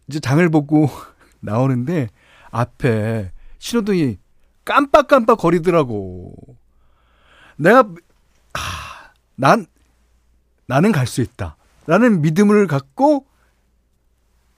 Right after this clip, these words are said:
뛰었습니다만, 그게 생각이랑 몸이랑 전혀 달라요. 이게 나이가 들면 들수록. 어, <laughs> 거기서 넘어졌는데 얼마나 창피하든지. 그때 참외인가 뭔가를 샀는데,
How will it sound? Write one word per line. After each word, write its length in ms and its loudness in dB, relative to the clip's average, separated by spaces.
뛰었습니다만, 880 0
그게 480 0
생각이랑 880 0
몸이랑 680 2
전혀 260 0
달라요. 360 -10
이게 300 -18
나이가 320 -2
들면 300 -6
들수록. 380 -18
어, 440 6
<laughs> 180 -20
거기서 360 -16
넘어졌는데 840 -6
얼마나 420 2
창피하든지. 840 -8
그때 220 -2
참외인가 540 -2
뭔가를 280 -4
샀는데, 580 -8